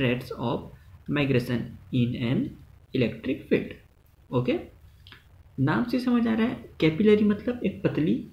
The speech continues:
नली, ठीक है, जो जिसे क्या बोलते हैं, capillary बोलते हैं। And इलेक्ट्रोफोरेसिस मतलब कि electric का यहाँ पे यूज़ हुआ है, ऐसा समझ सकते हैं, ठीक है। Then positive charge ion migrate toward a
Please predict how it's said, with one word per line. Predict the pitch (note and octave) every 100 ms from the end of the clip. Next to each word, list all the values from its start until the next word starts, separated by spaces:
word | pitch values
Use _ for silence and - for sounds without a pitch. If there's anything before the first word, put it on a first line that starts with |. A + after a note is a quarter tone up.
| -
नली, | C3 A2 G#2+ - -
ठीक | G3+ G#3+
है, |
जो | F3+ - -
जिसे | B2+ -
क्या | - C3
बोलते | C#3 C#3+
हैं, | C4
capillary | E3+ D3+ G3 -
बोलते | C3 C3+ D#3+
हैं। | A#3+ - - - - - _ -
And | E3 -
इलेक्ट्रोफोरेसिस | D3+ D#3+ D#3 G3+ G3+ F#3 F3+
मतलब | F3 - -
कि | A#3+
electric | G#3+ C3 - A#2+
का | F3
यहाँ | D#3+
पे | -
यूज़ | A3 G#2 F#2+
हुआ | C#2 -
है, | -
ऐसा | C3
समझ | F3+ D3+ G#2+
सकते | - - -
हैं, | - - - - _
ठीक | B3
है। | B3 - - - - - - C#3
Then | G3 - - - - - -
positive | F#3+ B3 D#4+ D#4 - - A3
charge | F#3 F3+ A#3 C#4 - _ _ _ _ - -
ion | E3 F#3+ F#3 D3+
migrate | D3 C3 C3 D3+ A#3+ C4 - - - _ _ _ _ _
toward | D#3+ F#3 G3+
a | - C#3+